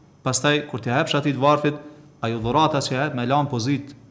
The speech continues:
edhe me pas ndikim, do thotë, në zemrën e atij të varfrit. Kurse ka pas sahabi e tjera, radiallahu anha, që me njëherë qaj ka ardhur në dorë, do thotë, me njëherë e ka shpërnda. Nuk ka lanë çka kur gjo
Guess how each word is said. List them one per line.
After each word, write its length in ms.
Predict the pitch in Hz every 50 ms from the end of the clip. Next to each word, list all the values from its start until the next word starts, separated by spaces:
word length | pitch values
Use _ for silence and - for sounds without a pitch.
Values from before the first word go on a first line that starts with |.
| - - -
edhe 120 | - 113
me 120 | 120 117 110
pas 300 | - 143 143 139 - -
ndikim, 420 | 117 107 120 - - 190 185 156
do 60 | 143 139
thotë, 240 | 143 139 127 - -
në 320 | - 127 120 117 117 107
zemrën 360 | 120 147 165 160 156 156 147
e 40 | 135
atij 220 | 131 131 - 143 131
të 20 |
varfrit. 300 | 135 127 110 107 101 101 - - - - - - - - - -
Kurse 160 | 143 139 156
ka 120 | 143 151 143
pas 160 | 147 202 208 196
sahabi 460 | - 165 147 165 165 165 196 214 196
e 40 | 170 185
tjera, 300 | 180 165 151 135 135 156 - - - - - - - - - - -
radiallahu 500 | - 139 135 139 135 143 160 165 151 139
anha, 340 | 139 131 160 165 147 135 135 170 - - - - - - - - - - - _ - - _ _ _ _ _ _ _ _
që 240 | - - - 160 160 160 156 - - - - - -
me 320 | 135 117 123 165 214 226
njëherë 260 | 226 214 202 190 180
qaj 200 | 185 - 220 214 196
ka 160 | 202 185 185
ardhur 300 | 180 185 185 190 175 156
në 20 | 143
dorë, 320 | 143 156 170 180 185 - - - - - -
do 80 | - 139 139
thotë, 100 | 131 151
me 80 | 160
njëherë 220 | 151 143 139 127 113
e 20 |
ka 80 | 117 113
shpërnda. 300 | - - 110 101 98 95 - - - - 135
Nuk 80 | 135 139
ka 160 | - 135 135
lanë 240 | 139 160 170 160 151
çka 140 | - 139 127
kur 160 | - 151 135
gjo 160 | 120 113 117